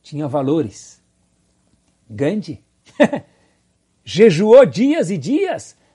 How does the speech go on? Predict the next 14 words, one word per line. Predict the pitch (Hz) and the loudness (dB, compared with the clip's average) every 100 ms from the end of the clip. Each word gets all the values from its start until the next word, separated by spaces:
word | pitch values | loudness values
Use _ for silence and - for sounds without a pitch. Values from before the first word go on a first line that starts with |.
| _ | _
até | 190 - 262 | -16 -6 -6
chegar | - 277 202 285 294 - _ _ _ _ _ _ _ _ | -2 -4 0 2 2 -2 _ _ _ _ _ _ _ _
a | - 202 | -10 -6
raspar | 233 190 - - _ - 285 254 - _ _ _ _ _ _ _ _ _ | -6 -6 -10 -18 _ 2 2 2 -10 _ _ _ _ _ _ _ _ _
em | 156 | -16
perder | 143 165 143 123 180 | -10 -6 -6 -4 -6
a | 143 | -6
vida | 107 185 143 95 _ _ _ _ _ _ _ _ _ | -8 -8 -8 -12 _ _ _ _ _ _ _ _ _
por | _ 123 | _ -12
algum | 123 113 120 156 | -8 -8 -8 -8
ideal, | 151 120 135 135 117 85 _ _ _ _ | -8 -6 -6 -6 -8 -14 _ _ _ _
por | 131 127 | -16 -14
algum | 135 120 131 | -12 -10 -12
valor. | 117 135 123 113 104 | -10 -8 -8 -8 -10